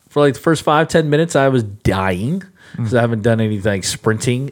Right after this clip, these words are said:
Speaker 1: outward cardio.
Speaker 2: Mm.
Speaker 1: But let's talk about how dangerous the sport is, Ryan.
Speaker 2: Mm.
Speaker 1: This guy over here,
Speaker 2: Mm.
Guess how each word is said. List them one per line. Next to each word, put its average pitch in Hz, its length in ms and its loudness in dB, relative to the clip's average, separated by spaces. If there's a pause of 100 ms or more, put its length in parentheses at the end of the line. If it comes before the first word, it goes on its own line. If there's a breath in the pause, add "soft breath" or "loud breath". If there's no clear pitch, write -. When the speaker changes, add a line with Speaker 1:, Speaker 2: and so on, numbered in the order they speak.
Speaker 1:
outward 117 540 -4
cardio. 120 480 2 (140 loud breath)
Speaker 2:
Mm. 95 100 -6 (260 loud breath)
Speaker 1:
But 196 120 6
let's 233 140 4
talk 285 100 6
about 175 200 6
how 107 60 -6
dangerous 131 400 2
the 110 100 -4
sport 101 320 0
is, 80 140 -4
Ryan. 78 260 -6 (160)
Speaker 2:
Mm. 98 140 -4 (300 loud breath)
Speaker 1:
This 269 140 -2
guy 233 200 6
over 170 200 8
here, 139 440 4
Speaker 2:
Mm. 92 180 -8